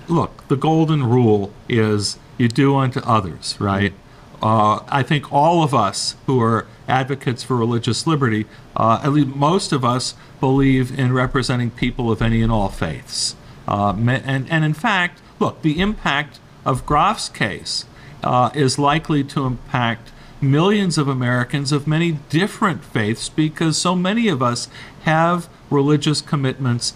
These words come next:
that we don't want to lose sight of when we go to work.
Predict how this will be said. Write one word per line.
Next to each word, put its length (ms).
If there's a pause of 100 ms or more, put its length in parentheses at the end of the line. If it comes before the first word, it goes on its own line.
(140)
that 160
we 140
don't 360
want 460
to 300
lose 380
sight 360
of 240
when 220
we 100
go 220
to 60
work. 500